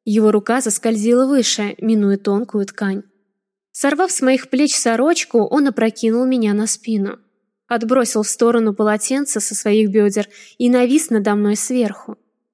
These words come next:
Мой взгляд в смятении скользнул по его паху, и меня бросило в жар. Между ног обожгло. Сердце забилось сильнее. Желание ощутить его внутри перекрыло все остальное.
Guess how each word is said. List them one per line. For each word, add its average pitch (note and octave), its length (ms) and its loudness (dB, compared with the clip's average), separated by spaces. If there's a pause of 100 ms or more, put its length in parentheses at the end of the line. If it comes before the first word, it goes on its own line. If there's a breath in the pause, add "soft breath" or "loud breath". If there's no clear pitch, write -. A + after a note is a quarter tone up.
(320)
Мой G#3+ 180 2
взгляд B3 400 0
в - 60 -6
смятении B3 680 0
скользнул A#3 560 -2
по A#3+ 100 -4
его B3 240 2
паху, A3 500 -4 (320 soft breath)
и B3+ 120 -2
меня B3+ 260 4
бросило G#3+ 480 0
в G3 60 -8
жар. G3 360 -8 (600)
Между G#3+ 340 2
ног A#3+ 220 -2
обожгло. G#3 520 -8 (600 loud breath)
Сердце D4 440 0
забилось B3 540 2
сильнее. G#3+ 640 -2 (460)
Желание B3 520 2
ощутить C4 720 -2
его G#3+ 240 0
внутри B3 460 0
перекрыло C4+ 640 0
все C4+ 480 -2
остальное. C4+ 880 0